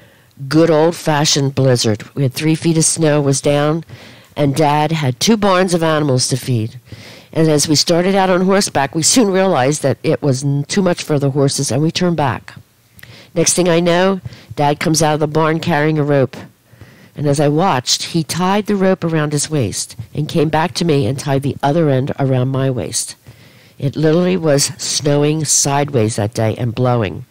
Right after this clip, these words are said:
The reason for the rope was in case one of us went down, the other one would know it.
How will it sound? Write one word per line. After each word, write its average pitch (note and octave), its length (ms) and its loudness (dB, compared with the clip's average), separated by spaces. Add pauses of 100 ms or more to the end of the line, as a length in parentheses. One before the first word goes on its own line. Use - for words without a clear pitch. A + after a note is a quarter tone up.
(640)
The F3+ 80 2
reason A3+ 260 4
for A3 100 2
the G3+ 120 2
rope A3 340 2
was D3+ 200 2
in D3+ 100 2
case E3 280 0
one F3 160 0
of F3+ 120 -2
us D3 180 0
went D3+ 240 -2
down, D#3+ 260 2
the C#3+ 100 2
other D#3 200 2
one D3 200 0
would C3+ 200 -2
know D3+ 240 0
it. G2 120 -8